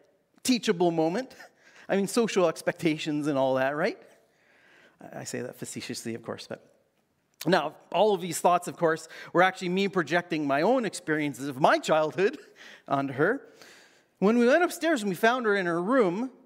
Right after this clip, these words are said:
none of these things were true. We found her just sitting in her room reading. And we said, "Hey, sweetie, is, is everything okay? Like, why are you in your room? Why are you all by yourself when your friend's here? Did something happen?"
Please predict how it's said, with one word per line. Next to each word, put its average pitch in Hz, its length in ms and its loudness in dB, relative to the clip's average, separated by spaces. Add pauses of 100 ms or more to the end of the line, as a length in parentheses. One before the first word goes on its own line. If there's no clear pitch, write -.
(200)
none 220 300 2
of 170 180 -2
these 120 200 -10
things 113 320 -10
were 117 80 -10
true. - 260 -12 (1700)
We 185 100 2
found 247 260 2
her 233 80 -2
just 196 160 -8
sitting 226 260 0
in 214 100 0
her 214 120 0
room 185 260 0
reading. 123 360 -2 (720)
And 139 80 -14
we 143 60 -14
said, - 80 -20 (100)
"Hey, 214 160 -2
sweetie, 262 480 0
is, 196 180 -4
is - 180 -14
everything 226 400 -4
okay? 233 440 0
Like, 151 160 -8 (680)
why 196 260 -2
are 247 80 2
you 220 180 2
in 214 100 0
your 214 120 -2
room? 240 240 0
Why 196 140 -6
are 226 40 -2
you 226 140 -2
all 214 100 0
by 202 180 -2
yourself 214 520 -2
when 143 100 -4
your 147 120 -4
friend's 262 320 -2
here? 170 180 0
Did 156 140 -8
something 190 320 -4
happen?" 254 480 -2